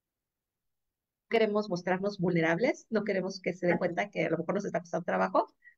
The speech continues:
Speaker 1: pero, eh, eh, lo más bonito es que esto lo podemos transitar, pues, todos juntos, ¿no?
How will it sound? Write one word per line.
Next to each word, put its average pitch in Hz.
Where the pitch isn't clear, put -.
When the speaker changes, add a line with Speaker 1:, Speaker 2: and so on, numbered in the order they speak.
Speaker 1:
pero, 202
eh, 180
eh, -
lo 208
más 226
bonito 247
es 220
que 180
esto 196
lo 254
podemos 196
transitar, 170
pues, 196
todos 180
juntos, 160
¿no? 214